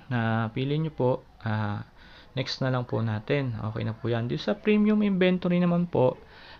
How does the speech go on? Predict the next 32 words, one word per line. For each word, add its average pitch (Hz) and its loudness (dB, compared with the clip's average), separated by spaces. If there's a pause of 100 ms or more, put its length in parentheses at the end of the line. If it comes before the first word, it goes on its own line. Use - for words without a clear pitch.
ah, 147 4
dyan 147 2
po, 131 2
laging 131 2
no 127 4
lang 120 2
po 117 0
yan, 110 2
no. 104 -2 (160)
And 113 0
then, 110 -2
save 127 0
na 123 2
lang 113 -2
po 110 -2
natin. 101 -6 (680)
Ayan, 107 0
no. 113 0
And 113 -4
then, 107 -4
save. 110 -4 (160)
Ayan. 107 -6 (320)
So, - 2
ito 190 0
po 196 0
yung, 180 2
ah, 139 -2 (600)
yung 139 -2
outcome 139 -2
nung 131 -2
aking, 120 -2
ah, 113 -4